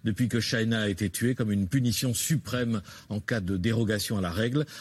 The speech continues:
En tout cas, jusqu'à cette, euh, dernière rencontre, euh, étonnante, euh, émouvante dans le train qui vous ramène à Paris. Vous nous faites mesurer à quel point cette enquête, cette traversée, euh, d'un univers qui semble étanche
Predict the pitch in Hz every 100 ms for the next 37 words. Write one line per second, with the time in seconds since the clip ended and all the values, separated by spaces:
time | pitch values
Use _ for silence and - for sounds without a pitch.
0 | - 110 101 127 107 107 123 110 113 95
1 | 104 92 - - 113 131 135 135 107 131
2 | 127 - 123 127 - 101 98 92 - -
3 | - - - - - 98 101 123 107 110
4 | 120 - 101 95 95 92 101 107 120 104
5 | 117 123 113 113 117 - 127 120 123 -
6 | 104 95 98 113 117 107 101 117 123 107
7 | 110 110 98 131 120 120 104 113 123 113
8 | 104 135 131 113 - 123 127 147 - 104
9 | - 139 135 - - 143 123 - - -
10 | 104 98 117 120 127 123 123 131 - 101
11 | 123 113 95 - - - 196 - 165 135
12 | - -